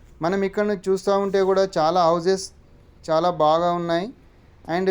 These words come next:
వీ-, వీటిపైన నెక్స్ట్ వీడియోలలో వీడియో చేయబోతున్నా. And don't miss.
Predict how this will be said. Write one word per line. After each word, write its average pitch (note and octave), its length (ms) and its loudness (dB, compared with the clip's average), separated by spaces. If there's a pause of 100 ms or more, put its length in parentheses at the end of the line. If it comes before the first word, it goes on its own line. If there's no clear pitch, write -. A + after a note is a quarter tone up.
వీ-, F3+ 180 -2 (380)
వీటిపైన G3 460 0 (680)
నెక్స్ట్ D#3+ 320 -6
వీడియోలలో F#3+ 460 2 (1300)
వీడియో F3+ 200 2 (120)
చేయబోతున్నా. E3+ 560 -2 (880)
And F3 180 -4 (180)
don't E3 200 -2 (100)
miss. F#3+ 140 -6